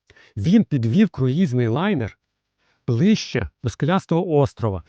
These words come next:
щоб усі могли його краще роздивитися. Але раптом борт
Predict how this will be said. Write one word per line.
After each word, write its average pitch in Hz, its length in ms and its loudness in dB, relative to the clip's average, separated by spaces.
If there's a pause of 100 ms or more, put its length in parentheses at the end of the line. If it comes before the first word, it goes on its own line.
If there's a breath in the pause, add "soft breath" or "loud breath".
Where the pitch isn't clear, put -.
щоб 180 380 2
усі 156 360 0
могли 175 420 2 (140)
його 131 200 2
краще 156 460 0
роздивитися. 120 800 2 (260 soft breath)
Але 135 260 2
раптом 143 480 0
борт 175 420 4